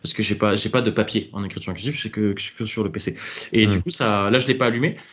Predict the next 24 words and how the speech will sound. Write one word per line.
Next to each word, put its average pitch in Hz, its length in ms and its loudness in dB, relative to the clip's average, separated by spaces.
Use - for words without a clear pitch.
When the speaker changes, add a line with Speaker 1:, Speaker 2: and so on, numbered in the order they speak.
Speaker 1:
Et 110 40 -6
du 98 100 -8
coup, 165 100 -6
ça 151 120 -2
pointe 196 320 -4
et, 120 120 2
euh, 104 120 0
voilà. 98 220 -2
Et 117 40 2
ça 123 120 -4
te 127 80 -4
donne 135 220 6
aussi 147 180 -2
le 160 60 2
pourcentage, 120 420 -8
pourcentage 117 400 -4
de 113 80 0
batterie 104 300 2
à - 20 6
l'oral. 135 300 4
Speaker 2:
D'accord. 107 400 0
Et 110 100 6
ça 110 280 4
Speaker 1:
Ouais. 101 100 -4